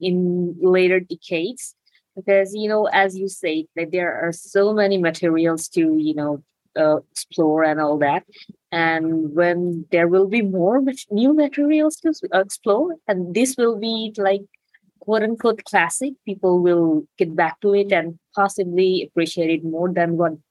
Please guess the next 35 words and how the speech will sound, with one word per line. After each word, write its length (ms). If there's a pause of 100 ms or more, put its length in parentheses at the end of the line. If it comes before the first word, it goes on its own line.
we 200
are 120
doing 280
right 220
now. 240 (580)
And 360
possibly 520
time 340
will 280 (340)
be 140
also 420
another 480
reason, 680
like, 180 (300)
uh, 400 (280)
you 120
know, 320
we 260
like 360
things 260
that 220
are 260
of 120 (140)
past, 400 (680)
and 340
that 140 (120)
might 220
also, 480
mi-, 220
might 280
become 480
a, 220 (220)
another 320
reason 320
for 320